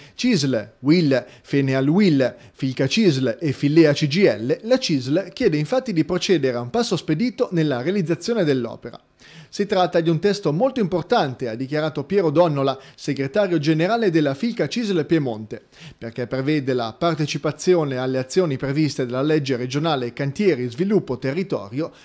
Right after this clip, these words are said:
per quanto riguarda le opere connesse alla realizzazione del Terzo Valico dei Giovi. Donnola in merito inoltre ha voluto sottolineare il riferimento alla gestione responsabile della sicurezza,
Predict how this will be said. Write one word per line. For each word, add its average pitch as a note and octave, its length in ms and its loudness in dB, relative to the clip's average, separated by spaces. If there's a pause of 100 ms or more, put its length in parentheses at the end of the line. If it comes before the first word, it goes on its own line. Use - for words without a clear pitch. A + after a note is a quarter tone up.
per G3+ 140 -4
quanto B3+ 300 -2
riguarda C3 460 0
le D#3 100 0
opere A3+ 400 -2
connesse F#3 680 -2
alla D#3 300 -2
realizzazione G#3 840 -2
del D3 200 -2
Terzo F3+ 360 -2
Valico F3+ 340 0
dei C3+ 160 0
Giovi. A2 340 -8 (560)
Donnola E3+ 440 4
in E3 80 2
merito E3+ 400 2
inoltre D#3+ 420 0
ha F3 100 -2
voluto F3 380 0
sottolineare E3+ 720 0
il B2+ 80 -4
riferimento F3+ 640 -2
alla D#3+ 220 0
gestione D#3+ 520 -2
responsabile E3+ 720 -2
della D3+ 200 0
sicurezza, C#3+ 640 -2